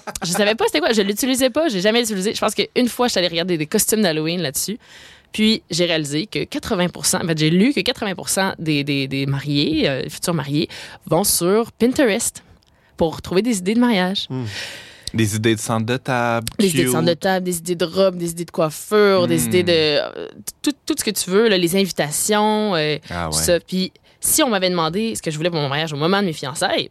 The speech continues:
Speaker 1: ben, j'aurais une vision comme vraiment simple. Mais là, avec l'influence de tout ce que j'avais vu sur Pinterest, je commençais à me poser des questions.
Speaker 3: Pour les
Speaker 1: Là,
Speaker 3: auditeurs
Speaker 1: j'étais là.
Speaker 3: qui connaissent pas Pinterest, explique-nous là en deux mots comment ça fonctionne.
Speaker 1: C'est un, c'est un site de partage d'images, en fait. Puis, euh,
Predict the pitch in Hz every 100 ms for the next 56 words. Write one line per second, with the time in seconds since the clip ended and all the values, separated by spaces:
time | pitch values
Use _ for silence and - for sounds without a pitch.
0 | - - 156 151 _ _ - 160 143 151
1 | 156 151 143 165 160 151 139 - _ -
2 | 143 - _ _ _ 180 240 208 - 170
3 | 349 160 151 _ _ _ - 175 214 359
4 | 165 165 208 196 240 302 202 165 - _
5 | _ _ - 311 330 330 285 - 220 190
6 | 180 190 - 180 - 165 151 147 254 -
7 | 156 - 165 160 302 190 170 156 240 175
8 | - 160 - 139 156 - 156 175 196 240
9 | 208 147 139 120 175 165 135 120 127 147
10 | 135 - 156 160 165 139 123 131 127 135
11 | 135 120 117 107 110 131 196 196 196 -
12 | - 185 180 294 240 175 170 170 196 202
13 | 185 - 170 175 381 247 135 - _ _
14 | - - - - - - _ - 185 175
15 | 170 165